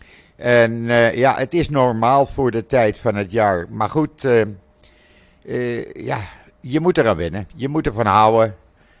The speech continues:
En, eh, heel veel water drinken natuurlijk.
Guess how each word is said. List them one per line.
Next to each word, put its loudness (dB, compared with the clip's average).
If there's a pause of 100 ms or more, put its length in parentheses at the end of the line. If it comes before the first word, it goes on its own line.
(100)
En, -4
eh, -2
heel 4
veel 0
water -2
drinken -6
natuurlijk. -8